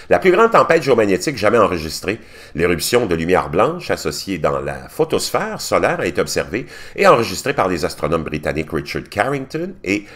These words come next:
Richard, Richard Hudson, ou Hodgson. La tempête a créé de puissants affichages aura-, aurorales et a causé de graves dommages au système télégraphique. Donc, euh,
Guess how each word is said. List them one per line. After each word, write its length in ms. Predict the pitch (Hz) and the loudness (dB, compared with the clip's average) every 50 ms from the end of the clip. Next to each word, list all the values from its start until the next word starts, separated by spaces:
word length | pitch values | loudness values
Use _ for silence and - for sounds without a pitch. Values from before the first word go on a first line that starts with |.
| - - - | -18 -8 -2
Richard, 540 | 76 87 85 - - - - 85 85 78 76 78 - - | 0 0 0 -2 -4 -4 -2 0 0 -2 -4 -8 -12 -14
Richard 640 | - 67 78 78 78 - - 80 78 76 71 69 - - - - - - - - | -8 -6 -6 -6 -6 -6 -4 -4 -4 -4 -4 -8 -10 -12 -18 -20 -20 -6 0 0
Hudson, 480 | 110 - 76 - - - 76 67 64 64 64 - - - _ _ - _ - - - - - | 0 0 0 -4 -6 -6 -6 -6 -8 -10 -14 -18 -20 -20 _ _ -20 _ -20 -20 -20 -12 -8
ou 180 | - 76 73 - - - 107 | -6 -6 -6 -6 -6 0 0
Hodgson. 920 | 107 98 78 71 71 - - - - - - - 113 135 190 208 196 180 - - - - - | 0 0 0 -6 -12 -14 -14 -12 -10 -10 -4 -2 -2 -4 -4 -6 -12 -14 -16 -18 -20 -10 -4
La 100 | - 85 | -2 0
tempête 380 | 85 - 101 98 - 117 - - | 2 2 2 4 4 4 4 2
a 60 | 92 | 0
créé 220 | - - 87 95 | 0 0 -2 0
de 100 | 98 85 | 0 -2
puissants 920 | - - - 165 151 160 135 - - - 175 175 208 240 226 202 135 90 | -4 -4 -8 -6 -2 -2 0 0 0 0 0 0 0 0 -2 -2 -2 -2
affichages 580 | 98 90 - - 82 - - 98 92 82 76 73 | -4 -4 -4 -6 -6 -2 0 0 2 2 2 2
aura-, 400 | 85 80 76 76 78 69 69 - | 2 0 2 2 0 0 0 0
aurorales 580 | 76 73 71 78 71 - 90 98 143 165 165 151 - - - - - - | -2 0 0 0 0 0 0 0 0 0 -4 -6 -10 -16 -20 -20 -6 0
et 80 | - | 2
a 60 | 92 | 2
causé 320 | 85 - 98 90 - 135 127 | 2 2 0 0 0 0 2
de 80 | 95 | 0
graves 260 | 82 76 - 123 127 90 | 0 2 0 0 2 2
dommages 380 | 87 78 98 135 143 87 80 | 2 2 2 0 0 -2 -4
au 80 | 82 73 | -6 -6
système 500 | - - 82 76 - - 147 151 143 98 | -6 -6 -8 -8 -6 -6 -6 -6 -6 -8
télégraphique. 960 | - - 120 107 135 147 98 95 95 95 - - 165 165 - - - - 82 - - - - - - - - - - - - - - | -4 -4 -2 0 0 -2 2 2 0 0 2 0 0 0 0 -4 -2 0 0 0 -2 -8 -18 -20 -20 -20 -20 -20 -20 -20 -20 -18 -16
Donc, 400 | 71 71 92 95 98 90 - - | -2 4 6 6 6 4 2 2
euh, 440 | 98 85 80 78 76 73 69 67 65 | 6 6 8 8 6 4 2 0 -4